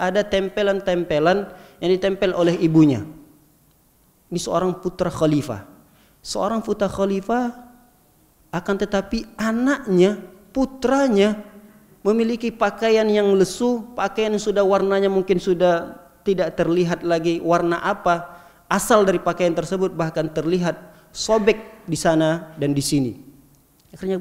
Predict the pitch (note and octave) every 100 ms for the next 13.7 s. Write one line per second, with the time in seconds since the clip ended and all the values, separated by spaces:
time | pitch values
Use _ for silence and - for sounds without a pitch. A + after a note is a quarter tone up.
0 | F#3 F3 E3+ D#3+ D#3+ E3+ E3+ D#3 C#3+ D3
1 | C#3+ D3 C#3+ C#3+ C3+ C3 B2 C3+ D3 -
2 | - _ _ _ _ D3 G3+ G#3 F3 D#3+
3 | D3+ D#3 E3+ F#3+ F3+ F#3 F3 E3 E3 F3
4 | D#3+ - - C#3+ D3+ D3 C#3+ - - _
5 | _ _ C3 C#3+ D3 C#3 - - - _
6 | _ _ _ _ _ _ _ _ _ _
7 | _ _ G#3+ G3 G3 G3+ G3 G3 D#3+ -
8 | - - G#3+ A3+ E3 - - - _ G3+
9 | F#3+ G#3+ A3 A3+ F3 G#3+ A3+ G#3+ - F#3
10 | F3+ F#3+ G#3 G#3 F3 - F#3+ F#3 F#3+ F#3
11 | G3 F#3+ G#3 F#3 D3 - E3+ F#3 F#3+ F#3+
12 | F#3 G#3 F#3+ G#3 - - - _ _ _
13 | - - G#3 G3+ G#3+ G#3